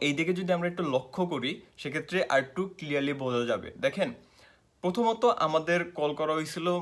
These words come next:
মুরিলোকে, যাকে ইংল্যান্ড নিয়ে যাবে, এরকম একটা রিউমার ছিল। So, মুরিলোকে কল করা হলো, কিন্তু একটা মিনিটও খেলানো হলো না। Even আমরা যখন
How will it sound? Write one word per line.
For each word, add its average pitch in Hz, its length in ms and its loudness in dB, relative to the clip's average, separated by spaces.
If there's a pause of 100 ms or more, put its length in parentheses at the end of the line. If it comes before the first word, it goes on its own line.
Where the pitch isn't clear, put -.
(140)
মুরিলোকে, 151 680 0 (200)
যাকে 131 320 0
ইংল্যান্ড 147 420 0
নিয়ে 143 200 2
যাবে, 139 300 -2
এরকম 123 300 -4
একটা 123 240 -4
রিউমার 113 360 -2
ছিল। 87 300 -12 (400)
So, 160 80 -2
মুরিলোকে 214 640 0
কল 180 240 4
করা 196 260 4
হলো, 151 420 0
কিন্তু 170 460 -2 (100)
একটা 160 300 0
মিনিটও 160 360 -4
খেলানো 135 380 0
হলো 139 280 -2
না। 185 140 -2 (120)
Even 165 280 -2 (100)
আমরা 151 240 2
যখন 185 400 -2